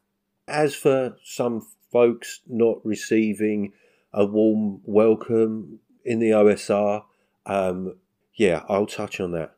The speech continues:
a little bit later. But thanks very much for your call, Jason. And <laughs> yeah, I know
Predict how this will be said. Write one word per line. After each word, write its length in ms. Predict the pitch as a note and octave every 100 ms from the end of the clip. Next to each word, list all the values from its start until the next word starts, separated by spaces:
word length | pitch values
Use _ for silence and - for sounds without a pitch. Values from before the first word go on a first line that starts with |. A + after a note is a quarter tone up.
| _ _ _
a 80 | G2
little 180 | F#2 F2+
bit 180 | F#2
later. 420 | F2+ F2 E2+ D#2+ - _ _ _ _ _
But 180 | A2+ G#2+
thanks 320 | - A#2 A2+
very 220 | - G#2 G#2
much 220 | G2 -
for 80 | F#2+
your 120 | F2+
call, 300 | - F2+ E2+
Jason. 720 | F2+ D#2+ D#2+ - E2+ E2+ E2+
And 400 | - G2 G2 G2 -
<laughs> 60 |
yeah, 340 | B2+ C3 C#3+ C3 - - _
I 160 | - A2+
know 600 | B2 B2 B2 B2 B2 B2